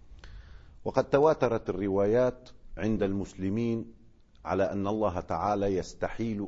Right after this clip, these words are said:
أن يخلي الأرض من حجة له طرفة عين واحدة.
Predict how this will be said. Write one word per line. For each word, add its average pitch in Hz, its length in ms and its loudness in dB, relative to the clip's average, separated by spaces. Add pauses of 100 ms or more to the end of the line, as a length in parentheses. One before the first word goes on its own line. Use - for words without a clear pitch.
(100)
أن 87 260 -4
يخلي 95 300 -6
الأرض 87 460 -6
من 90 220 -2
حجة 92 440 -6
له 92 500 -4
طرفة 95 460 -4
عين 92 420 -4
واحدة. - 440 -10